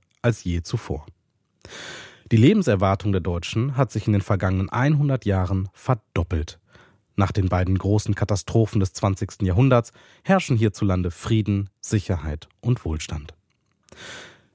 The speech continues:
Insbesondere Frauen und Menschen, die zu den Minderheiten zählen, möchten ungerne zurück in eine Zeit, in der ihre Menschenrechte eingeschränkt wurden. Bis zum Ende der fünfziger Jahre bestimmte der Ehemann allein über Frau und Kinder,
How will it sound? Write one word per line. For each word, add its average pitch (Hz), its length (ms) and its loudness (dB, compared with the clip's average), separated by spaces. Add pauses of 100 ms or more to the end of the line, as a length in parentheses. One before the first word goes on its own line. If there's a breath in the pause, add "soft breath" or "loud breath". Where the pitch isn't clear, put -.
(140)
Insbesondere 156 600 4
Frauen 147 560 0
und 123 240 -2
Menschen, 127 340 2
die 117 80 0
zu - 140 -2
den 123 120 4
Minderheiten 101 640 2
zählen, 92 380 -2 (260)
möchten 107 320 0
ungerne 117 540 2
zurück 101 440 -2
in 107 120 -2
eine 95 180 -2
Zeit, 95 440 -2 (140)
in 113 120 0
der 104 100 2
ihre 98 200 0
Menschenrechte 92 640 0
eingeschränkt 90 560 -2
wurden. 87 220 -6 (920 loud breath)
Bis 175 180 4
zum 185 180 2
Ende 151 220 4
der 143 80 6
fünfziger 151 540 2
Jahre 110 380 4
bestimmte 104 420 -2
der 95 160 -4
Ehemann 98 340 2
allein 123 440 2
über 92 220 -4
Frau 90 280 -2
und 104 280 -4
Kinder, 107 440 2